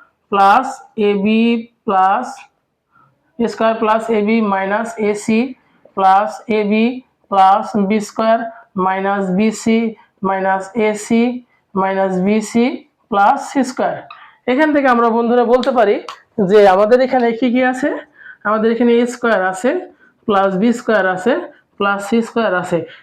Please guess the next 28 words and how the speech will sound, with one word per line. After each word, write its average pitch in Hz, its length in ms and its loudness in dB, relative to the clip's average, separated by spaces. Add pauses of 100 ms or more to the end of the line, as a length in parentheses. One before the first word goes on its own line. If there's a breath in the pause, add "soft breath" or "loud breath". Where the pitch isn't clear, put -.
এ 233 120 4
বি 262 120 4
কয়টা 269 260 2
আছে 269 140 0
বন্ধুরা? 285 360 0 (340 loud breath)
এ 233 120 0
বি 226 140 2
আছে 220 260 2
দুইটা, 208 400 0
বলতে 202 260 -2
পারি 208 200 0 (160)
টু 240 160 2
এ 208 160 0 (120)
বি। 226 100 0 (680)
এ 262 120 0
সি 269 120 0
আছে 269 200 0
কয়টা? 269 320 0
দুইটা, 196 420 -2 (300)
তাই 240 120 -2
না? 262 400 -4 (1700)
আমাদের 240 220 0
এ 262 120 -2
সি 262 100 -4
কয়টা 240 220 4
আছে? 208 160 0
এই 202 60 2
যে 196 100 2